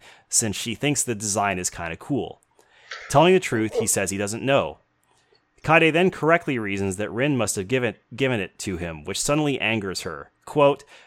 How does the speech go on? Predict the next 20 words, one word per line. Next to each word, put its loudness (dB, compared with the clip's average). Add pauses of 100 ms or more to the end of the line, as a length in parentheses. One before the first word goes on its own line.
"You 0
unworthy 4
man, 0
getting 0
such -4
a -2
precious 0
gift -2
from -8
Tosaka. -4 (260)
I 0
will 2
hereby 6
carry 0
out 2
the -8
punishment -4
in -8
heaven's -2
stead. -4